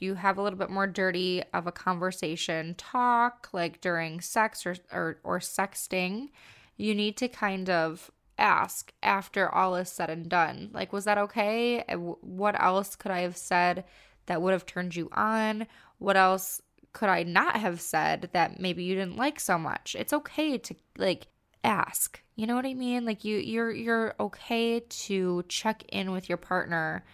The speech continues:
and keep them pleased. It's not just their show and it's not just yours. Like, you should be working together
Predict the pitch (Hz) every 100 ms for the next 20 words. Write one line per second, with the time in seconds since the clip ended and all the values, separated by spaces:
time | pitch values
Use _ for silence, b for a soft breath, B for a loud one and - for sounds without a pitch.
0 | b b b - 214 - - 339 - -
1 | 240 247 254 - 262 302 202 - - -
2 | 214 208 - 202 208 233 - - 202 196
3 | 190 - 185 196 214 - 185 175 185 175
4 | 165 190 196 - - 202 - 175 160 -
5 | 190 202 185 196 185 - 202 220 170 185
6 | 208 262 269 - 180 165 175 196 247